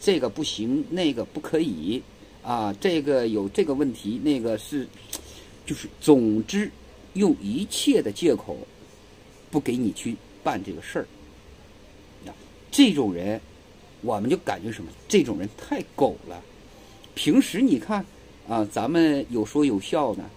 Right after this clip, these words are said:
是吧？可是呢，就这么点儿芝麻绿豆的事儿，你没做这个职位的时候，人家我一个电话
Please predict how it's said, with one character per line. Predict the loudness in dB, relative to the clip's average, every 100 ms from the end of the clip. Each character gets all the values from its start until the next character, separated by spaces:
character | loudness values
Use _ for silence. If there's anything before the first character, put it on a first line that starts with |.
| -20 -10
是 |
吧？ | -10 -10 -20 -20 -20 -20 -20 -20 -20 -20 -10
可 | -2 0
是 | 4
呢， | 4 2 0 -20 -12
就 | -2 0 4
这 | 4
么 | 4
点 | 0 -4
儿 | -6
芝 | -10 -4 -2
麻 | -2 -2
绿 | -4
豆 | 0 0
的 | 0
事 | -6 -8
儿， | -8 -14 -20 -20 -20 -20 -4
你 | 4 6 6 4
没 | 2 2
做 | 0 2 4
这 | 4
个 | 2
职 | -2 -4
位 | -2 0
的 | -4
时 | -6 -10
候， | -8 -8 -10 -14 -20 -20 -14
人 | -6 -2 0 0
家 | -2 -6 -12
我 | -10
一 | -8 -4
个 | 0
电 | 2 2
话 | 2 0